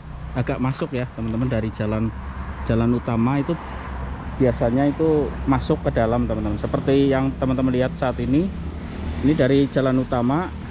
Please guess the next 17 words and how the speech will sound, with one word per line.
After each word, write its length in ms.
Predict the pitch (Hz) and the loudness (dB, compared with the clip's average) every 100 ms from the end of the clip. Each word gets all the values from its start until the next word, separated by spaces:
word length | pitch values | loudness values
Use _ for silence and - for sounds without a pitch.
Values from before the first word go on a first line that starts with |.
| - | -4
Desa 240 | 120 - 117 | -2 -2 -2
Petir 320 | 123 127 127 | 0 0 2
ini 160 | 127 170 - - | 2 0 -4 -8
itu 160 | 120 160 | -2 0
masuk 400 | 156 131 - 143 | 2 0 -4 -6
ke 80 | 139 | -2
dalam, 240 | 113 117 143 | -2 0 -2
ini 160 | 135 135 | -2 -4
sekitar, 560 | - 123 123 135 143 151 - - - - - - - - - - - 120 | -4 -4 -2 -2 -2 -4 -8 -14 -14 -14 -14 -14 -14 -14 -14 -12 -6 -4
ada 320 | 110 131 135 | -2 0 0
sekitar 800 | 131 - 131 - 127 127 127 123 - - - - - | -2 -4 -6 -4 -2 -2 -2 -6 -10 -14 -14 -14 -6
lima 240 | 127 120 | -2 0
puluh 240 | 120 127 | 0 2
meter, 240 | 120 117 131 | 2 0 -4
teman-teman, 480 | 135 117 113 127 117 | -4 -4 -2 -2 -2
masuknya. 400 | 113 - 120 147 - - - - - - - - - - - | -4 -4 -6 -6 -12 -16 -16 -16 -16 -16 -16 -16 -18 -16 -4
Oke, 160 | 143 | -2